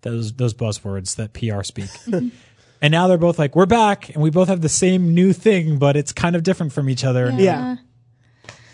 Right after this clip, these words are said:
Speaker 3: It'll be
Speaker 2: guess
Speaker 3: curious.
Speaker 2: they had to include a battle royale to even think to start to compete with Fortnite and
Speaker 3: Yeah.
Speaker 2: pub G. And I guess that's what they're doing. <laughs>
Speaker 3: Yeah, and I
Speaker 2: So
Speaker 3: mean, we'll see more of it and how its battle royale mode compares, I assume, in the next couple months.
Speaker 2: Mm-hmm.
Speaker 3: If it, in fact, it is true, I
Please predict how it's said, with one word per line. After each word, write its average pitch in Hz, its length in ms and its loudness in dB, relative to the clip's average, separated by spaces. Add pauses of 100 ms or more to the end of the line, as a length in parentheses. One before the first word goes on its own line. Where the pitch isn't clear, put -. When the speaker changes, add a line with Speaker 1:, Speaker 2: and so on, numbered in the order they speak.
(320)
Speaker 3:
It'll 220 120 6
be 226 60 6
Speaker 2:
guess 190 60 0
Speaker 3:
curious. 160 500 -6
Speaker 2:
they 294 140 -2
had 240 320 -2
to 240 200 -6 (120)
include 233 340 -4
a 220 40 -2
battle 190 260 -4
royale 196 340 -2
to 196 180 -10
even 196 360 -8
think - 480 -8 (480)
to 220 100 -10
start 214 280 -4
to 240 60 -10
compete 202 320 -8
with 208 160 -10 (160)
Fortnite 196 600 -8
and 170 80 -2
Speaker 3:
Yeah. 160 120 -2
Speaker 2:
pub 196 220 -4
G. 247 260 -6 (460)
And 196 320 -4 (1300)
I - 60 -16
guess - 260 -14
that's 190 360 -10
what 233 160 -10
they're 269 120 -8
doing. 320 460 0
<laughs> - 80 -2
Speaker 3:
Yeah, 208 260 8
and 196 100 8
I 202 140 6
Speaker 2:
So 190 60 6
Speaker 3:
mean, 190 180 8
we'll 180 120 6
see 202 240 4
more 175 280 8
of 160 100 2
it 170 140 0
and 151 260 0
how 151 440 0
its 143 240 -6
battle 147 240 -4
royale 156 260 0
mode 151 320 -4
compares, 180 380 0
I 170 60 2
assume, 151 220 -4
in 147 60 -6
the 143 60 -6
next 147 180 -12
couple 147 220 -12
months. 151 360 -6
Speaker 2:
Mm-hmm. 226 260 -2
Speaker 3:
If 226 120 -10
it, 143 100 -8
in 147 120 -12
fact, 156 260 -12
it 156 100 -12
is 156 80 -8
true, 156 240 -10
I 165 140 -14